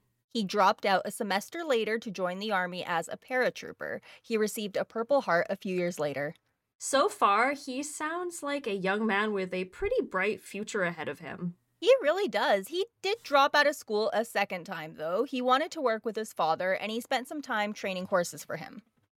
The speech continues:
Speaker 2: A couple of years later, after dropping out, he joined the Lexington Fayette Urban County Police Department, and you'll have to correct me if I said that wrong, I apologize.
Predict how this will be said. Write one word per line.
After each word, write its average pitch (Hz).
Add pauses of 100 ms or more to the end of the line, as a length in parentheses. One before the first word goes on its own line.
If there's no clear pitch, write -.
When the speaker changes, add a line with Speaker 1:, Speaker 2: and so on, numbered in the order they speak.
(320)
Speaker 2:
A 214
couple 196
of 190
years 185
later, 185
after 196
dropping 185
out, 180
he 220
joined 233
the 220
Lexington 262
Fayette 196
Urban 220
County 240
Police 214
Department, 160
and 180
you'll 185
have 196
to 233
correct 180
me 220
if 202
I 147
said 165
that 160
wrong, 156
I 156
apologize. -